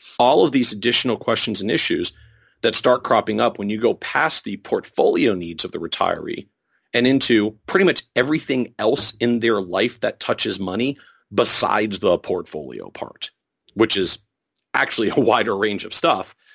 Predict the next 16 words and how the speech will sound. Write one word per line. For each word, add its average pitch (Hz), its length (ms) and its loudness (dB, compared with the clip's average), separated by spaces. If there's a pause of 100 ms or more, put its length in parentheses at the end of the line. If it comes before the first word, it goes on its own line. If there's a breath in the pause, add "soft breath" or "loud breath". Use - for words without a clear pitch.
(220 soft breath)
and 120 120 -2
is 104 140 -2
why 110 160 2
we 98 120 -4
see 104 260 -6
advisors 101 460 -6
that 98 120 -10
are 98 60 -10
going 113 320 -2
there 98 240 -4 (280)
increasingly 113 680 0
starting 95 400 0
to 92 160 -6
specialize - 580 -2
in - 120 -10
it. - 100 -20